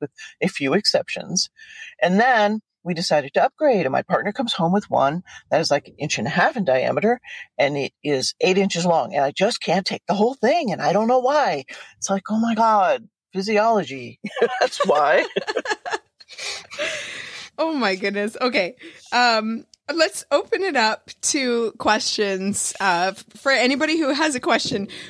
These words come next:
Speaker 2: for Ruby, you can, uh, I, you can either put it in the chat or you can pop up and,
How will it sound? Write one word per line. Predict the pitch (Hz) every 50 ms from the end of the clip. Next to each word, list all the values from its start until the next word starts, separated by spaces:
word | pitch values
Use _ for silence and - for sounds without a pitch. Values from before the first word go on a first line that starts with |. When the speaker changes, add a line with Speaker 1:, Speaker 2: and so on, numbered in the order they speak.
| - -
Speaker 2:
for | - 339 359
Ruby, | 339 330 262 247 220 226 233 262 339 - - - - - - -
you | - 277 294
can, | 277 - - 311 294 269 262 262 262 254 254 247 -
uh, | - 240 233 226 220 220 214 214 - - _
I, | - 240 247 - -
you | - 254 269
can | - 311 277
either | 285 302 330 415 403
put | - 349 320
it | 294 -
in | 262
the | 254 233
chat | 226 - 233 185 180 - - _
or | - 269 269 277 277 277 277 269
you | 269 - - 226 233 233 226
can | - 233 233
pop | - - 208 190 196 -
up | 196 190 185 180 - - - _
and, | - 180 175 170 165 165 165 165 165 165 -